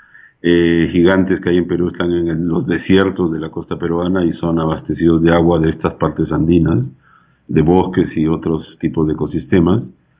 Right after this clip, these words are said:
Digamos, lo que se ha venido investigando y encontrando es que la mayoría de bosques que están quedando, los bosques andinos, no serían en su mayoría bosques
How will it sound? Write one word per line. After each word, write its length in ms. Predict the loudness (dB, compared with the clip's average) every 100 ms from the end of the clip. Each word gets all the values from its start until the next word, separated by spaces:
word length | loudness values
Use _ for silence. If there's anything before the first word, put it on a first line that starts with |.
| _ _ _ _
Digamos, 300 | -4 0 2
lo 100 | 2
que 120 | 0
se 80 | 2
ha 20 |
venido 420 | 6 6 6 4 2
investigando 800 | 0 -2 -4 -4 -2 -2 0
y 80 | 0
encontrando 480 | 0 -2 -2 0 0
es 80 | -4
que 220 | -2 -2
la 120 | 0
mayoría 400 | -2 0 2 4
de 100 | 4
bosques 520 | 4 2 0 -2 -4
que 80 | -4
están 300 | -8 -4 -2
quedando, 720 | 0 0 0 0 0 0 -2 -6
los 100 | -4
bosques 340 | -4 -2 0
andinos, 600 | 2 2 4 4 2 -2 -14 _ _ _ _ _
no 200 | 2 2
serían 760 | 4 4 6 6 6 4 0 -8 _ _
en 140 | -6 -4
su 140 | -2
mayoría 840 | 0 2 2 4 6 6 4 0 -8
bosques 640 | -6 -6 -4 -4 -4 -12